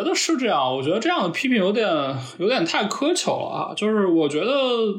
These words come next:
你说它是一个男性视角的题材，一个男性视角的这个叙事方式，我觉得这都没有问题。你觉得他女性的这个人物不够丰满、不够出彩、不够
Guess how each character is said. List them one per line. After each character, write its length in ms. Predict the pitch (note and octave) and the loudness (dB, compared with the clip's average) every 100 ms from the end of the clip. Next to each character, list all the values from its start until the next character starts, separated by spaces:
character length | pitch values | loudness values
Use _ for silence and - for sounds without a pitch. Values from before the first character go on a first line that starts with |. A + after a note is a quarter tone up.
| - - - | -8 -6 0
你 160 | D3+ | 2
说 220 | C3+ A3+ | 2 2
它 180 | A#3+ C#4 | 2 0
是 220 | - B3 | -2 0
一 40 | A3 | 2
个 100 | A3 | 2
男 200 | D#3 D#3 | 4 2
性 220 | G3 A#3+ | 2 2
视 200 | G#3 A#3+ | 2 2
角 280 | E3 G#2+ - | 2 0 -2
的 320 | C3+ C3 B2+ | -2 0 -2
题 240 | - - D#3 | -4 0 0
材， 400 | - B2+ - - - - - | 2 0 -2 -8 -16 -20 -6
一 120 | D#3+ | 0
个 100 | G3 | 2
男 240 | F3+ D3 D#3+ | 2 2 2
性 260 | A3 G#3 | 2 2
视 240 | F#3+ A#3+ G3+ | 2 2 2
角 240 | D3 F2+ | 2 0
的 240 | A2+ A#2 | 0 -2
这 240 | - E3+ D3+ | 0 0 0
个 200 | C#3+ C3+ | 0 0
叙 200 | - A3 | 0 0
事 160 | G#3 | 0
方 240 | G3+ A3 D#4+ | 0 0 0
式， 140 | E4 | 2
我 180 | D#3+ C3+ | 2 2
觉 80 | C#3 | 0
得 60 | |
这 160 | G#3 G4+ | 0 0
都 240 | C#4 G4+ A4+ | 0 0 0
没 60 | |
有 160 | D3+ C3+ | 0 0
问 240 | C3 C3 | -2 -6
题。 220 | B2+ - - - - | -6 -8 -10 -16 -2
你 80 | D3+ | 0
觉 100 | D3+ | 2
得 120 | G#3 | 2
他 160 | A#3+ A#3+ | 2 2
女 180 | F3 | 2
性 180 | C3+ G#3 | 2 2
的 340 | F#3+ D3+ C3 - | 2 2 0 -2
这 240 | - E3 | -2 0
个 300 | C#3+ C#3+ C3 | 0 0 0
人 240 | C#3 C#3 F#3 | 0 2 2
物 100 | A3 | 2
不 160 | - | 0
够 180 | D#3+ G#3 | -2 0
丰 320 | G3+ A3 A#3 | 0 0 2
满、 300 | C4 D#3+ C3 | 4 2 0
不 80 | C#3+ | -2
够 220 | D#3+ G3+ | 2 2
出 260 | F3+ - C4 | 2 2 2
彩、 400 | C#4 - G#2+ - | 2 0 -2 -2
不 80 | D#3 | -4
够 160 | F#3+ | 0